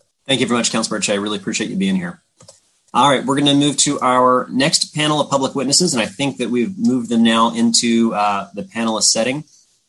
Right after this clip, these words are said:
Uh, so the next four that I had was Pranav Nanda, public witness, Charity Bryan, public witness. So we'll begin, uh, Pranav, with you if you're there.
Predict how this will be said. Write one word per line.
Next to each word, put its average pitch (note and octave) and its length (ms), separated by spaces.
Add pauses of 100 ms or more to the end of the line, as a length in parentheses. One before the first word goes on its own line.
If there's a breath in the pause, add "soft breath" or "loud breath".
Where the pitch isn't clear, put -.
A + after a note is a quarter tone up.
(120)
Uh, G#2 240
so - 160
the G#2 120
next B2 220
four C3+ 260
that C3 80
I B2+ 60
had B2 200
was G#2+ 160
Pranav A2 420
Nanda, B2+ 360
public G#2+ 280
witness, D3 520 (240)
Charity A#2+ 360
Bryan, A#2+ 540
public B2+ 320
witness. E3 580 (280)
So G#3+ 160
we'll G#3+ 100
begin, A#2+ 500
uh, G#2 220
Pranav, A2+ 420
with G#2 160
you B2+ 160
if C3 120
you're C3 100
there. D#3+ 360